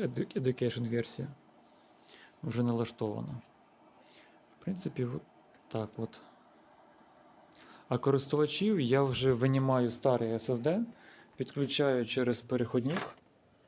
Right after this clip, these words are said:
отакі сата U S B, і таким чином заходжу і перекидую учнівські дані набагато швидше, ніж на звичайні флешки,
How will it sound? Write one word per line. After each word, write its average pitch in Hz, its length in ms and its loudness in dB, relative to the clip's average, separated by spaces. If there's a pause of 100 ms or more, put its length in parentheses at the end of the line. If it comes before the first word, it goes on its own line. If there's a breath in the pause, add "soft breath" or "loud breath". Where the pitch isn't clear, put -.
(120)
отакі 120 580 0
сата 113 420 2
U 113 180 2
S 110 60 2
B, 113 340 0 (680 loud breath)
і 170 160 -2
таким 139 360 -2
чином 139 320 0
заходжу 135 520 2
і 123 60 4
перекидую 120 600 0
учнівські 113 800 0 (300 loud breath)
дані 113 720 2 (600 loud breath)
набагато 113 500 -2
швидше, 117 420 -2
ніж 117 360 2
на 113 220 2
звичайні 110 540 0
флешки, 107 560 -4